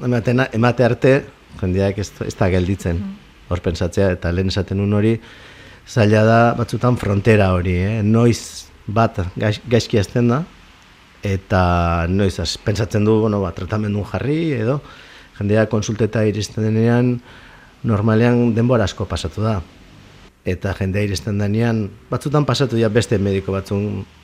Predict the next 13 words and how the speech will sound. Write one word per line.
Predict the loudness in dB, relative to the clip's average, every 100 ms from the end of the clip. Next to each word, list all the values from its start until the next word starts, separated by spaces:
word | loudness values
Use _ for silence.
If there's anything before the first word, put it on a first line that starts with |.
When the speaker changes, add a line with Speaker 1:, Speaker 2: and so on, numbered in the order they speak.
| -8
Speaker 1:
eh, | -6 -8 -12 -12 -10
eskutik, | -8 -6 0 0 0 -2
bai | -2 -2 -4
digestiboak, | -6 -10 -8 -6 -4 -2 -2 -2 -4 -4
bai | -6 -4 -4 -6 -8 -10
kardiologak, | -6 -4 -2 0 0 -2 -6 -20 -20 -20 -10
beste | -8 -4 -4
batzuk | -4 -4 -2
ere | -2
saiatzen | -2 -4 -4 -6
dituzte, | -6 -6 -8 -2 0 0
ba, | 0 -2
homeopatia, | -2 -4 -4 -6 -4 -2